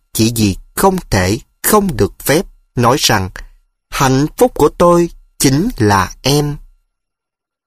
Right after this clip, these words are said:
Khi tôi cảm nhận ở em một cái sự chia sẻ đồng cảm đến tận cùng của những say mê của tôi,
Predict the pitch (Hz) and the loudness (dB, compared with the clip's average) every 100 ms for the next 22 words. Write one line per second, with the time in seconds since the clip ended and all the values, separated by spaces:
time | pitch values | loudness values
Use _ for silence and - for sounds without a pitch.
0 | _ _ _ _ _ _ _ _ - _ | _ _ _ _ _ _ _ _ -20 _
1 | _ - _ _ _ - 135 127 123 - | _ -20 _ _ _ -4 2 2 2 0
2 | 135 110 110 151 120 98 107 120 - _ | 0 0 -2 0 0 -2 -4 -8 -16 _
3 | _ 139 160 185 180 120 196 - 120 110 | _ 0 2 2 2 0 0 2 2 2
4 | 113 123 - 98 98 - 104 120 131 110 | 2 -2 2 2 2 2 0 -2 -2 -4
5 | 104 - 107 101 139 180 143 185 233 - | -4 -4 -2 -2 -2 2 2 2 -4 -2
6 | 104 104 117 - 117 107 107 120 139 110 | 0 0 -2 2 2 2 0 0 0 0
7 | 143 - 175 175 170 175 175 - 156 - | 0 0 2 0 2 2 2 0 -2 2
8 | 147 156 | 2 2